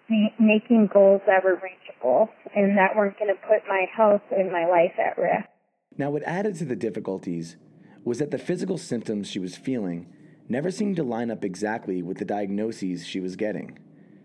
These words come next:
Speaker 2: While admitted, Allie saw several specialists all at once,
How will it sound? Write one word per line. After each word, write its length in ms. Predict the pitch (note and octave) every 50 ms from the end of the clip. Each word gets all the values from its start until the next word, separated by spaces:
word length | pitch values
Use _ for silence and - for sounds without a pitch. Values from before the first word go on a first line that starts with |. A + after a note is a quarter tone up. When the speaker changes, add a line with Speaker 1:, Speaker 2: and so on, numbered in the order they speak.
| _ - _ _
Speaker 2:
While 220 | - G#2+ A#2+ B2
admitted, 480 | A2+ G2+ G#2 A2 G#2+ F#2 E2+ F2 F2+ - - - - _ _ _ _ -
Allie 180 | B2+ C#3+ E3 E3+
saw 220 | E3 - C3+ A#2
several 420 | A2 - - - C#3 C#3+ D3 F3
specialists 580 | E3 - - A#2 G#2 G2+ - G2 F#2 F#2 - -
all 240 | - - G#2 A#2 A#2+
at 80 | A2
once, 380 | A2 G#2 G#2 F#2 D2 - - -